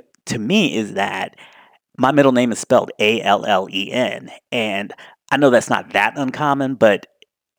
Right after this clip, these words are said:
growing up and stuff, I would always have to spell it for people. People would always get it wrong. So it, you know, so something about that having the same spelling, A L L E N, just kinda struck me.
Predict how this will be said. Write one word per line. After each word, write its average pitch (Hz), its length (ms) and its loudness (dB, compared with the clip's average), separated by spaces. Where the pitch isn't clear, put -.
growing 110 320 4
up 107 160 2
and 92 100 -10
stuff, - 180 0
I 101 120 2
would 101 180 -2
always 95 280 -2
have 107 140 -4
to - 80 -20
spell 95 280 -2
it - 60 -12
for 98 100 -16
people. 98 240 -10
People - 240 -8
would 104 80 -6
always 98 260 -2
get 101 140 -6
it 98 60 -6
wrong. 107 400 0
So 110 180 -2
it, 98 160 -4
you 127 120 -4
know, 95 200 -2
so 110 200 2
something 123 340 -2
about 98 220 0
that 95 160 0
having 101 260 -4
the - 80 -16
same 92 300 -6
spelling, 101 500 0
A 98 180 0
L 95 380 -2
L - 80 -16
E 107 200 -6
N, 107 280 -4
just 95 220 -10
kinda 98 260 -6
struck - 420 -4
me. 90 160 -14